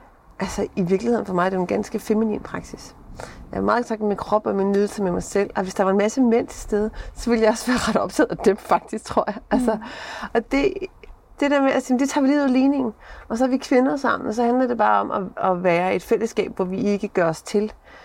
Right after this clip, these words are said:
Speaker 1: Øhm, hvis vi gør os til, så gør vi det for vores egen skyld, eller,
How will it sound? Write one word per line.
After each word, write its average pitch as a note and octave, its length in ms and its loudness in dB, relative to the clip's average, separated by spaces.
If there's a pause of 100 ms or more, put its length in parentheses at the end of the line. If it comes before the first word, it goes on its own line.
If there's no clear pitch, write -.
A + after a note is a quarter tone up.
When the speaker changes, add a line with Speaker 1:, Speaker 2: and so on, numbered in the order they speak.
(300)
Speaker 1:
Øhm, E3+ 480 2 (220)
hvis - 140 -16
vi - 60 -4
gør F#3+ 140 2
os F3 100 -2
til, A3+ 160 2
så B3+ 120 -2
gør G3+ 160 4
vi A#3 60 0
det A3+ 100 0
for F3 100 -2
vores D#3+ 140 -2
egen F3 260 2
skyld, F#3 220 -2
eller, E3 220 0